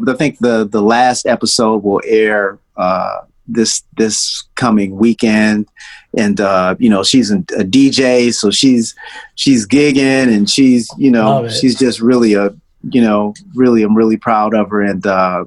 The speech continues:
Speaker 1: and I, I'm, I'm really, uh, looking forward to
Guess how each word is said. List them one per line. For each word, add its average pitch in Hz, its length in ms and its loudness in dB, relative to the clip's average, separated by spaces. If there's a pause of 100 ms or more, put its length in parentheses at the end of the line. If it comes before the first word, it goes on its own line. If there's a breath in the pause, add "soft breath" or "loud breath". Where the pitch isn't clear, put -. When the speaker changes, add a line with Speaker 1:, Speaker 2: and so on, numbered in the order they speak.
Speaker 1:
and 98 140 -6
I, 95 160 -4
I'm, 98 180 -8 (100)
I'm 101 180 -12
really, 117 440 0 (800 loud breath)
uh, 101 400 -2
looking 120 420 0
forward 135 640 0
to 98 360 -2